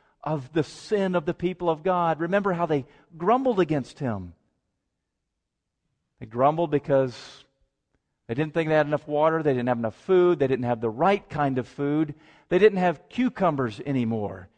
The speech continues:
and therefore they grumbled against God. In other words, he is bringing them into a land of freedom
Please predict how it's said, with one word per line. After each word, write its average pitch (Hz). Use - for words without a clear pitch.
and 160
therefore 156
they 139
grumbled 131
against 120
God. 117
In 147
other 185
words, 160
he 180
is 160
bringing 214
them 190
into 175
a 143
land 185
of 160
freedom 151